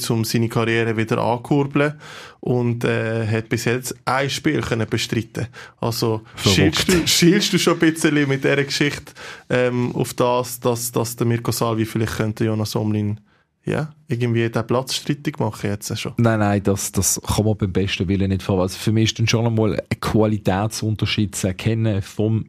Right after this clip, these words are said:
Speaker 2: Jonas Omlin zum Mirko Salvi. Macht das gut, kein Thema. Ähm, ich bin jetzt kein Goalie-Trainer, zum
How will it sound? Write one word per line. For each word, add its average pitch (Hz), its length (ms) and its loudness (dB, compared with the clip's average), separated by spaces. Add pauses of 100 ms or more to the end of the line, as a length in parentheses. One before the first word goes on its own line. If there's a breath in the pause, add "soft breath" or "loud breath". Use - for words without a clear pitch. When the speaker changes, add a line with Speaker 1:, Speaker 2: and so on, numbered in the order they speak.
Speaker 2:
Jonas 101 440 0
Omlin 101 340 0
zum 117 380 0
Mirko 113 420 2
Salvi. 110 560 2 (160)
Macht 110 380 2
das 123 180 0
gut, 120 320 2
kein 117 300 0
Thema. 120 440 2 (480 loud breath)
Ähm, 98 600 2
ich - 200 2
bin 110 120 4
jetzt - 180 -2
kein 117 320 2
Goalie-Trainer, 123 960 2
zum 110 300 0